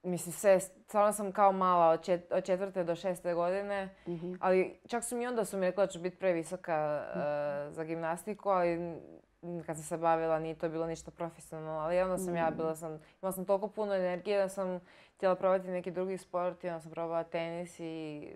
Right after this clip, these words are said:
Speaker 2: I
Speaker 1: tenis je
Speaker 2: zaljubila
Speaker 1: ostao.
Speaker 2: se i to je to.
Speaker 1: Ali lj-,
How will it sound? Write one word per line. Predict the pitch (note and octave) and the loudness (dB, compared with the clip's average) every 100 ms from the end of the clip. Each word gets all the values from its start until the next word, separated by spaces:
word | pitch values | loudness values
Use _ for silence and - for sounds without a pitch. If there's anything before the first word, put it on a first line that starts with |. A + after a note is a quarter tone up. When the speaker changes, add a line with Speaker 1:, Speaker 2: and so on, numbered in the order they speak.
| - _ _ _ _ - | -20 _ _ _ _ -6
Speaker 2:
I | F3+ | 0
Speaker 1:
tenis | |
je | F#3 | 2
Speaker 2:
zaljubila | G3 G3 E3+ | 2 2 2
Speaker 1:
ostao. | F3 G#3 D#3 | 2 2 4
Speaker 2:
se | G3+ F#3+ G#3 | 4 4 4
i | A#3+ | 4
to | G3+ | 0
je | F#3+ | -2
to. | - F#3 | 2 4
Speaker 1:
Ali | F#3+ | 6
lj-, | F#3+ G3+ G#3+ | 4 0 -4